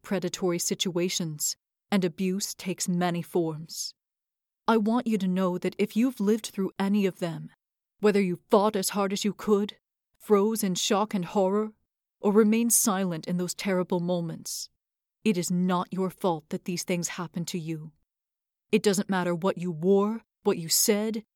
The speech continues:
where you were, or how sober you were or weren't.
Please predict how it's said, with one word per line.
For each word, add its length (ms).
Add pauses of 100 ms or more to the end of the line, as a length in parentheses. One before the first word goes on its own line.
(100)
where 280
you 160
were, 380 (100)
or 140
how 220
sober 480
you 280
were 180
or 120
weren't. 560